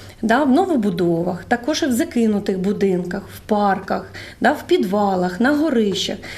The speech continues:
Але ми ще маємо пам'ятати, е, що дитина має знати, е, що, е,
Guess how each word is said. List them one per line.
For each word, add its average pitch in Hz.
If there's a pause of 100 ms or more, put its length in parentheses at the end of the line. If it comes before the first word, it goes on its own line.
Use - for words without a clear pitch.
(120)
Але 285
ми 339
ще -
маємо 254
пам'ятати, 233 (340)
е, 220
що 226
дитина 226
має 220
знати, 214 (360)
е, 208
що, 208 (920)
е, 208